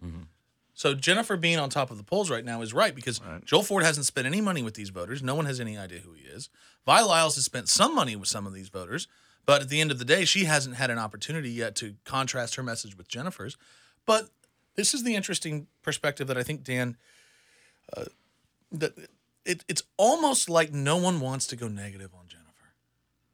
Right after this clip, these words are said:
Speaker 2: It's almost like nobody, 'cause they didn't do it. You, you guys tried last
Speaker 3: I, I
Speaker 2: twenty
Speaker 3: didn't,
Speaker 2: in twenty fifteen.
Speaker 3: uh, okay, that's a whole nother
Speaker 2: It was
Speaker 3: topic.
Speaker 2: hard.
Speaker 3: <laughs>
Speaker 2: It was hard.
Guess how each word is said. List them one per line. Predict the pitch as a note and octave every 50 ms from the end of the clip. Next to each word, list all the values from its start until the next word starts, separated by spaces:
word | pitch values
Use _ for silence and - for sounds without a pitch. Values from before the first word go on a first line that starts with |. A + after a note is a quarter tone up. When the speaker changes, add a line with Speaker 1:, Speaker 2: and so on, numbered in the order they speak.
| _ _ _ _ _ _ _ _ _ _ _
Speaker 2:
It's | D3+ D3+ - - _
almost | - D3 F3 G#3 A3+ A#3 A3+ A3 - -
like | C#3+ C#3+ C#3 B2
nobody, | C3 B2+ B2 C3 D3+ F#3 F3+ F#3 F3+ F3+ F3+ F3+ F3+ C#3+
'cause | C#3 D#3
they | D3 D#3
didn't | D#3 G3 B3+ C#4
do | A#3+ A#3 A#3
it. | A3+ A3 D#3+
You, | F3 G#3
you | G3+ D#3+ G#3 B3+
guys | C4+ B3+ B3 A3+ -
tried | - - - G#3+ G3+ D#3+ A2 F#2 F#2+ F#2 A#2 C3+ - _ _ - - _
last | C3+ C3+ A#2+ A2 A#2
Speaker 3:
I, | A2+ G#2+ A#2+
I | D3+
Speaker 2:
twenty | F#3+ G3 -
Speaker 3:
didn't, | - D#3+
Speaker 2:
in | D3+
twenty | D3 E3 E3+ F#3+
fifteen. | F#3+ - F#3+ -
Speaker 3:
uh, | A2 A2+ A#2 - A2
okay, | F#2+ F#2+
that's | G#2 A#2 - -
a | A#2
whole | G2 G#2 A#2 A2+ A2
nother | A2+ A2 G#2 G#2
Speaker 2:
It | G#2 A2+
was | A#2+ A2 G#2
Speaker 3:
topic. | - - C#3+ B2+
Speaker 2:
hard. | A#2+ A2 A2+ B2+ A2+ - A2+ G2
Speaker 3:
<laughs> | - - _ _ -
Speaker 2:
It | E3
was | F#3 G3 F#3+ -
hard. | - B3+ B3+ F3 A#2+ G2 D#2 D#2+ G#2